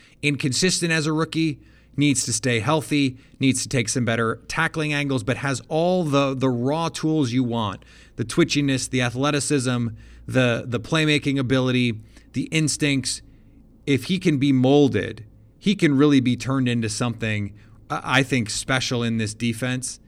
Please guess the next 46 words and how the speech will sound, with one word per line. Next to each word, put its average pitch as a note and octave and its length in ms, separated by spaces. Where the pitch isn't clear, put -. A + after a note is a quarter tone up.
And, A#2 760
and, D3+ 340
and D3+ 160
Jerry E3+ 260
Gray D#3+ 220
could D#3+ 300
be E3 160
the D#3 120
coach C#3+ 560
to C#3+ 100
help C#3 240
with A#2+ 100
that. G2+ 260
I B2+ 100
know C#3+ 220
that C3 180
the B2 100
cornerback D3+ 500
play D#3 240
there D3 240
has B2+ 220
not C3 300
been C3+ 340
great. C#3+ 500
Xavier A#2+ 300
Rhodes A#2+ 320
took A#2+ 140
a A#2+ 60
big A2 200
step A2 280
back. C3+ 380
I D#3 80
don't F3+ 140
see - 180
any E3 140
reason C#3+ 280
to B2+ 80
believe A#2+ 520
that A2+ 180
it, G#2+ 240
it A#2 160
is G#2 240
poor B2+ 240
coaching. G#2+ 460
Uh, G#2+ 340
though C3+ 340